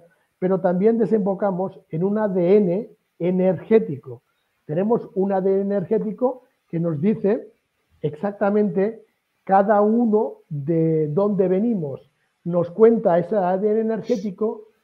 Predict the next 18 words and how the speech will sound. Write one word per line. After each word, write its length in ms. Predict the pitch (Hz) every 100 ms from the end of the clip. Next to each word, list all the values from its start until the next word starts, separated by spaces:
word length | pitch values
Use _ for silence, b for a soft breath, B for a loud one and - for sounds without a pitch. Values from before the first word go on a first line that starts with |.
| _
que 100 | -
no 120 | 185 202
solo 240 | 240 226
descendemos 640 | 208 - 196 185 185 170
de 60 | 185
una 200 | 175 170
modificación 1160 | 175 170 160 165 165 165 165 156 185 180 165 147
genética 720 | - 165 160 160 - 156 - b b b
de 120 | 160
los 200 | 156 156
que 180 | - 151
pudieron 500 | 151 160 160 170 170
criarnos, 640 | 165 180 202 226 247 - _ _ _
sean 280 | - 254 285
buenos 280 | 294 330 247
o 80 | 220
sean 280 | 202 196 185
malos. 440 | 165 139 120 _